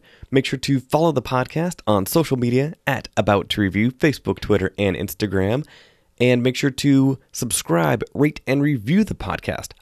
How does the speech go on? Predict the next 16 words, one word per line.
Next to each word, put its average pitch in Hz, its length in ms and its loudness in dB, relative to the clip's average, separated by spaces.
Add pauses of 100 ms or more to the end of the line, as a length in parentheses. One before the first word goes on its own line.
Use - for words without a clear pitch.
(120)
on 185 160 4
your 156 100 2
podcast 127 460 -2
platform 95 400 0
of 82 160 -6
choice, 180 340 0 (380)
be 175 120 4
that 147 280 0
Apple 135 200 -2
Podcast, 113 680 -4 (640)
uh, 92 160 -6
Blueberry, 117 640 2
Stitcher, - 640 -4
Alexa 143 340 0
via 117 200 2
TuneIn, 127 640 2